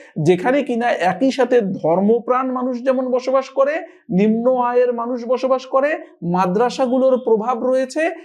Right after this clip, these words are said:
সব মিলিয়ে সীমান্তের এই আসনগুলোতে জামাতের যেহেতু কোর ভোট রয়েছে,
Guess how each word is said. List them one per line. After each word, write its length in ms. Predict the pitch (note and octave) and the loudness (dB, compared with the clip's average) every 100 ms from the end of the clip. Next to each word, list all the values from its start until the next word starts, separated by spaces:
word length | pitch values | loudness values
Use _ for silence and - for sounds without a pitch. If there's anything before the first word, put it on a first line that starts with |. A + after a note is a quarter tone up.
| - | -12
সব 340 | - A3 B3+ C4 | -6 0 2 4
মিলিয়ে 640 | D4 C#4+ B3 D3 - - | 2 2 0 -2 -6 -16
সীমান্তের 580 | - - A3 A#3 A3+ A3+ | -8 0 0 0 2 2
এই 180 | G#3+ G#3+ | 2 2
আসনগুলোতে 680 | F#3+ F3+ A#3+ A3+ A3 A3+ G#3+ | 0 0 -2 2 2 2 0
জামাতের 520 | F3 F3 G3+ G#3+ G3+ | 0 -2 0 2 2
যেহেতু 320 | F#3 G3+ G3+ | 2 2 2
কোর 440 | G3+ - C4 D#4+ D#4 | -4 2 4 4 4
ভোট 280 | B3 B3+ B3+ | 0 -4 -4
রয়েছে, 440 | A3+ A3 C4+ | -4 -2 -2